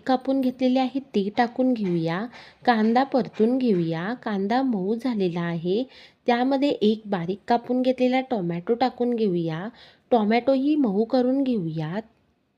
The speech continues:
टोमॅटो मऊ झालेला आहे,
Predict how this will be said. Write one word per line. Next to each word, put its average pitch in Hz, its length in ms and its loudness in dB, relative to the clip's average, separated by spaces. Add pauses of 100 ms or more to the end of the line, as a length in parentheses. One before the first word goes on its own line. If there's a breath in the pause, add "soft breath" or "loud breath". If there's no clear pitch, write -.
(800)
टोमॅटो 240 440 -4
मऊ 226 300 0
झालेला 254 440 -2
आहे, 170 680 -6